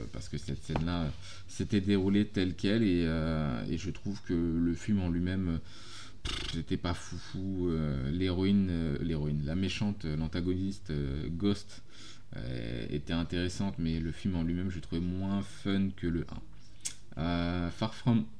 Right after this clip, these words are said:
Home, euh, c'est à peu près le même délire.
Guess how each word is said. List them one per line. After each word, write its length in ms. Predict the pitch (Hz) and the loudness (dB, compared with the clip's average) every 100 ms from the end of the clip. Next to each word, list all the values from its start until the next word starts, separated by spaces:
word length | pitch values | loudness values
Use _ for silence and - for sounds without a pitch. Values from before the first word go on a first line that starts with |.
| - | 2
Home, 340 | 127 131 82 - - - - - - - - - - - | 6 6 4 0 -8 -10 -10 -10 -10 -8 -8 -8 -8 -4
euh, 640 | 76 78 80 82 82 85 | 0 2 4 4 4 4
c'est 160 | 78 92 | 2 0
à 60 | 87 | 0
peu 100 | 104 | 0
près 160 | - | 6
le 160 | 131 95 | 8 8
même 540 | 98 101 120 135 127 | 8 8 8 8 8
délire. 440 | 104 101 95 95 | 8 4 4 0